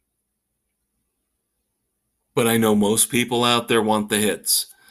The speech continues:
So Sammy and the Circle delivered in that respect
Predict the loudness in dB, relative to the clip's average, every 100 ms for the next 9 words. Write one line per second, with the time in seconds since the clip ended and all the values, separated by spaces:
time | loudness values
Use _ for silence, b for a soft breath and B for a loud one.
0 | b -4 -2 2 2 2 2 0 0 -2
1 | -6 _ _ _ -2 0 0 0 0 -2
2 | 0 -4 -2 -2 2 2 2 0 0 -4
3 | -2 -2 -4 -6 -4 -6 -6 -8